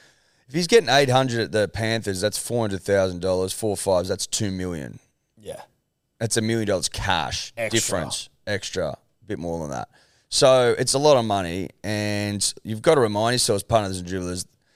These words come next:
Speaker 1: the bloke's won fucking three comps in a row. He's been to four grand finals. He's won, what, two or three Shields. He's made a World Cup final with Samoa. Like, he's done a lot.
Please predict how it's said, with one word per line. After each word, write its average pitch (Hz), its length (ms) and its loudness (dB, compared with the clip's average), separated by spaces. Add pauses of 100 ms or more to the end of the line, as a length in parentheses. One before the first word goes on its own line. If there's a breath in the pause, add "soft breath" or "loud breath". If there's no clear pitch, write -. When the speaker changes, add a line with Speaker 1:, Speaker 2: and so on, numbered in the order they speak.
(180)
Speaker 1:
the - 80 -14
bloke's 139 400 4
won 104 560 0 (460)
fucking 107 500 2
three 104 380 -2
comps 95 340 -4
in 92 80 -4
a 80 80 -6
row. 85 300 0
He's 90 100 -6
been 95 160 -2
to 87 60 -6
four 110 280 -2
grand 90 260 -4
finals. 92 480 -4
He's 95 120 -6
won, 90 240 -6
what, 98 180 -2
two - 200 -2
or 90 100 -2
three 92 240 -4
Shields. 90 640 -4 (580)
He's 95 340 -4
made 104 180 -2
a 98 40 -4
World 101 260 -2
Cup 98 200 2
final 95 340 -4
with 90 120 -6
Samoa. 87 480 -2
Like, 78 320 -2
he's 98 320 -8
done 104 240 0
a 90 60 -2
lot. 80 440 -2